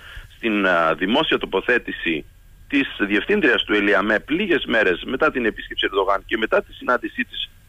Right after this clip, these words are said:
με τον κύριο Ζάκη, με τον Τούρκο πρέσβη, που βγήκε και είπε ότι οι βραχονησίδες δεν έχουν, α, ούτε καν χωρικά ύδατα. Αυτά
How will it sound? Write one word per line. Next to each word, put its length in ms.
με 140
τον 140
κύριο 220
Ζάκη, 280
με 80
τον 160
Τούρκο 240
πρέσβη, 480
που 120
βγήκε 380
και 160
είπε 520
ότι 480
οι 160
βραχονησίδες 920
δεν 300
έχουν, 380
α, 320
ούτε 440
καν 340
χωρικά 480
ύδατα. 380
Αυτά 480